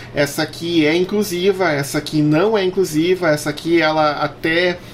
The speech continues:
você pode participar do culto, mas ela não, não vai afirmar a sua, a sua orientação sexual, et cetera, et cetera, et cetera."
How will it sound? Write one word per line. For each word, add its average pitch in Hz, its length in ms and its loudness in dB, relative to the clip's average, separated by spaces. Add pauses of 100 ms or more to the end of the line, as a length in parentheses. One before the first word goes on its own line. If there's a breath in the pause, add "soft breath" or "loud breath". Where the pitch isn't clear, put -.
você 143 220 -2
pode 151 240 -2
participar 147 320 -4
do 156 100 -4
culto, 196 380 0
mas 160 180 -4
ela 151 140 -2
não, 165 340 0
não 160 360 0
vai 165 500 0
afirmar 143 520 -2
a 165 40 -2
sua, 131 480 -2 (380 loud breath)
a 143 100 -2
sua 151 240 0
orientação 147 480 0
sexual, 196 600 0
et 220 80 -2
cetera, 147 280 -4
et 151 80 -8
cetera, 170 280 -6
et - 80 -10
cetera." - 420 -4